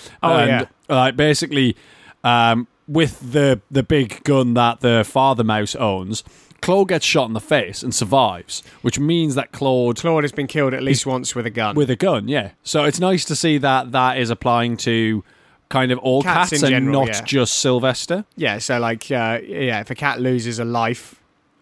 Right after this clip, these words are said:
Speaker 1: uh, to, uh, a certain happening, then that, that thing can't kill them
Speaker 2: Yeah.
Speaker 1: anymore.
Speaker 2: But it's just good that it's confirmation that that's not a Toon Power specific
Speaker 1: Yeah, it's not
Speaker 2: to
Speaker 1: a Sylvester
Speaker 2: Sylvester.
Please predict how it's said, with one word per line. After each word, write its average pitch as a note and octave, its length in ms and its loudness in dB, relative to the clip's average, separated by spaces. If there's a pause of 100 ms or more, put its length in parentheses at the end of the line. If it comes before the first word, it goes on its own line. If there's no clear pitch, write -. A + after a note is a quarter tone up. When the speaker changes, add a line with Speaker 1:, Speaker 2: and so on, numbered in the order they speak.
(160)
Speaker 1:
uh, A2+ 540 2 (180)
to, A2+ 480 0 (100)
uh, A2+ 300 0
a - 100 -4
certain A2+ 640 -6
happening, B2 560 -4
then A2+ 320 -6
that, A2+ 240 -4
that B2 240 0
thing A#2 220 -2
can't A2 260 -6
kill G#2+ 180 -4
them C3 80 -2
Speaker 2:
Yeah. B2 80 4
Speaker 1:
anymore. F#2+ 380 -10 (180)
Speaker 2:
But E3 60 -2
it's E3 140 -2
just G3 180 -2
good F#3+ 140 0
that F3 100 0
it's D3+ 100 -4
confirmation D3 520 0
that C3+ 140 0
that's C3 240 0
not C#3 220 0
a B2 140 2
Toon C#3 340 0
Power B2 220 2
specific - 1000 -4 (100)
Speaker 1:
Yeah, C#3 200 -2
it's B2 100 -6
not E3 100 0
Speaker 2:
to D3+ 60 0
Speaker 1:
a - 40 4
Sylvester B2+ 500 2
Speaker 2:
Sylvester. C3 160 -4